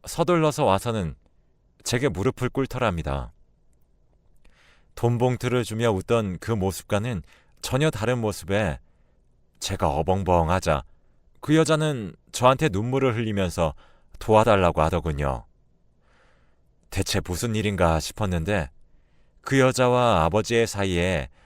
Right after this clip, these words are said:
아이가 있었나 봅니다. 전혀 몰랐었는데 아버지가 돌아가시고 나서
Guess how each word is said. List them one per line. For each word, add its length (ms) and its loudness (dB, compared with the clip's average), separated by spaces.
아이가 360 2
있었나 360 -2
봅니다. 600 -2
전혀 300 0
몰랐었는데 960 -2
아버지가 460 0
돌아가시고 560 0
나서 480 0